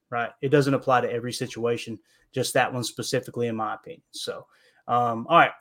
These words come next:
let's get to the next topic here real quick. We're kind of falling behind on that. We hit on that. Just, I'm gonna briefly cover special teams, okay? Special teams grade. I seen this on tape outside of the personal foul.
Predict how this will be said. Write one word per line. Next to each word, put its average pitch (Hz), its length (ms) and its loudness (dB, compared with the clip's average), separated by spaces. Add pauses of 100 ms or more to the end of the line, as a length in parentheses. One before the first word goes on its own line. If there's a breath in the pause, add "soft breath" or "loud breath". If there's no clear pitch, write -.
(160)
let's 170 200 4
get 202 280 6
to 180 560 0 (420)
the 127 140 0
next 151 380 2
topic 151 360 2
here 147 180 0
real 147 220 2
quick. 147 380 2
We're 123 80 -6
kind 156 280 -2
of 139 80 -2
falling 147 300 0
behind 139 300 -2
on 131 160 -4
that. 143 240 2
We 131 80 -4
hit 135 140 -4
on 135 140 -2
that. 143 240 -2 (240 loud breath)
Just, 160 280 4
I'm 165 80 6
gonna 170 140 6
briefly 175 500 4
cover 160 360 4
special 151 380 0
teams, 127 380 0
okay? 135 240 2
Special 170 320 2
teams 175 240 0
grade. 170 240 6
I 180 160 6
seen 202 340 2
this 170 220 2
on 156 160 4
tape 160 340 0 (300 loud breath)
outside 160 480 6
of 127 80 0
the 139 60 -6
personal 151 420 4
foul. 147 360 0